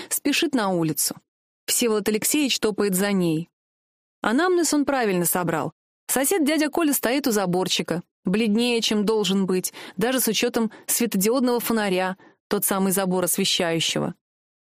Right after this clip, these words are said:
Это их с Тумановым забор, между прочим. До дома дяди Коли еще метров сто пешком. Он совсем в лес забрался, туда даже машина не проезжает, приходится "Жигуль" возле их дома бросать.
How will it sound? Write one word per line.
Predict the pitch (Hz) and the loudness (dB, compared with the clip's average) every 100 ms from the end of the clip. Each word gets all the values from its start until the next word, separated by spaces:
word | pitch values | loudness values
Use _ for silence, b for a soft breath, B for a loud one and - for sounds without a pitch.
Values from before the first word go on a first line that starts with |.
| - | -4
Это | 294 311 | -2 0
их | 311 254 | 0 0
с | |
Тумановым | - 247 247 240 220 214 | 0 0 2 0 0 0
забор, | 208 202 233 | 0 0 0
между | 185 160 175 | 0 0 -2
прочим. | 202 170 - 156 156 _ _ _ _ - | 0 0 0 -2 -4 _ _ _ _ -4
До | 190 | -2
дома | 202 247 233 | 2 2 2
дяди | 226 220 220 | 2 0 -2
Коли | - 269 202 | 0 2 2
еще | 180 208 | 0 0
метров | 220 214 226 | 0 0 -2
сто | - - | 0 0
пешком. | 190 175 - 151 - _ _ _ - | 0 -2 -2 -4 -4 _ _ _ -2
Он | 254 | 0
совсем | 349 330 381 311 | 0 0 2 2
в | |
лес | 247 220 | 2 0
забрался, | 202 196 196 165 - 190 | 0 0 0 0 0 0
туда | 220 233 233 | 0 2 2
даже | 226 233 | 0 0
машина | 262 - 277 | 0 0 2
не | 185 | 0
проезжает, | 170 185 175 175 165 156 | 0 0 2 0 0 -2
приходится | - 226 359 302 254 | -2 0 0 0 0
"Жигуль" | 247 214 302 | 0 2 2
возле | 196 254 226 214 | 2 2 2 2
их | |
дома | 175 180 165 | 2 2 0
бросать. | 170 160 - 156 - | 0 0 0 -2 -4